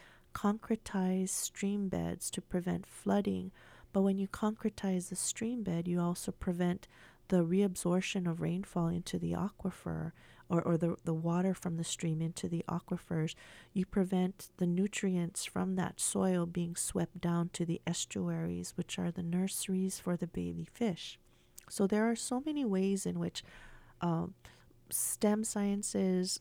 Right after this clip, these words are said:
like that have been detrimental. But what we have in Hawaii now that's very important is we have a lot of Kanaka Maoli scientists coming through the university.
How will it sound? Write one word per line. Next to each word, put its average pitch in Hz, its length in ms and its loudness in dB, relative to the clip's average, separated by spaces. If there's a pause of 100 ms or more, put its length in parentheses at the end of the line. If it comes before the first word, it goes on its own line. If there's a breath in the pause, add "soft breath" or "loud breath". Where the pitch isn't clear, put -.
like 175 480 2
that 175 420 -4 (100)
have - 180 -4
been 165 220 -2
detrimental. 170 800 -2 (340 loud breath)
But 196 140 8
what 202 180 4
we 226 100 2
have 403 300 -2
in 320 100 0
Hawaii 190 380 2
now 175 260 0
that's 175 260 -4
very 202 680 2 (160)
important 185 880 0
is 175 220 -2 (420 loud breath)
we 208 140 4
have 247 240 4
a 320 80 6
lot 240 240 4
of 240 160 -2
Kanaka 175 480 2
Maoli 190 420 4
scientists 185 640 0
coming 208 380 -2
through 190 240 -2
the 180 120 2
university. 170 920 -4